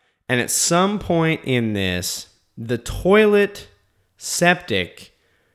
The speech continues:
decided to go reverso because it, it started to regurgitate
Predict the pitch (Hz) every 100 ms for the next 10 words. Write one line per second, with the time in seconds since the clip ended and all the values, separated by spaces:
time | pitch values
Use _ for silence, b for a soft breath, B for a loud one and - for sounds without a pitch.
0 | _ _ _ 123 123 123 - 139 156 151
1 | - 123 131 123 117 117 104 90 87 -
2 | 65 60 - - _ 117 - 120 110 -
3 | - b b b b _ - 131 - -
4 | 131 - - 143 170 175 156 147 131 117
5 | 123 110 123 151 151 156 - 131 117 117
6 | -